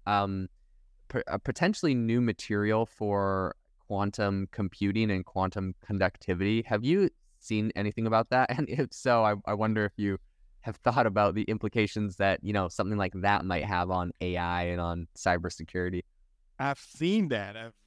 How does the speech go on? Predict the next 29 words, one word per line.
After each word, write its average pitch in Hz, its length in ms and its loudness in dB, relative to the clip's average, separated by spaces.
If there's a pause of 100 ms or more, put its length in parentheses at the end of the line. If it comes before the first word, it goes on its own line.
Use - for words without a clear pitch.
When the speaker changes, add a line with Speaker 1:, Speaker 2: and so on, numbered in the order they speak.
(120)
Speaker 2:
I've 123 140 -20
seen 180 320 0
that. 104 360 2
And, 117 420 -2
uh, 110 340 0
quite 127 300 0
<laughs> - 80 -20
frankly, 123 420 -2 (220)
it's 127 120 -6
still 160 200 -12 (120)
new 147 100 -18
to - 180 -20
me. 151 100 -20
I'm 135 80 -20
still 151 160 -20
trying 131 220 -14
to 117 60 -16
wrap 120 200 -14
my 113 100 -20
head 113 200 -20
around 123 480 2
Speaker 1:
Right. 156 100 -6
Same. 123 440 0
<laughs> 117 40 0
Speaker 2:
around 120 300 2
all 123 240 0
of 113 140 -4
that. 113 340 -10
Um, 107 480 -6